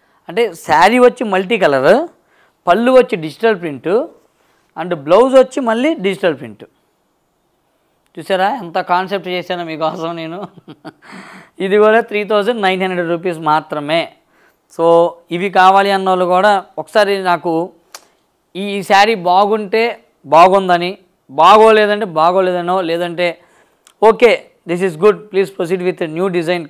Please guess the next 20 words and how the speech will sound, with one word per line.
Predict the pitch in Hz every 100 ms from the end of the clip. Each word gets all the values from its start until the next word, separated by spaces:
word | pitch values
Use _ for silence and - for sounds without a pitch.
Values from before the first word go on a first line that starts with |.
| 160
concept" | 156 170 -
అని | 156 151
చెప్పి | 160
మీరు | 185 151
కామెంట్ | 156 165 185 170
ఏదో | 165
ఒకటి | 156
పెట్టండి. | 131 135 160 147
ఆ | 180
కామెంట్స్ | - 143 160 185 -
చూసుకొని | 165 - 160 214 _ _ _ _ _
నాకు | 151 160 160
ఫీడ్‌బ్యాక్ | 143 202 190 202 190
లాగా | 190 180 180
నేను | 160
కన్సిడర్ | 156 151 175 151
చేసి | 147 135
డెఫినెట్‌గా | 180 147 143 156 165
ఇలాంటివి | 156 165 180 190 180
ఇంకా | 165 185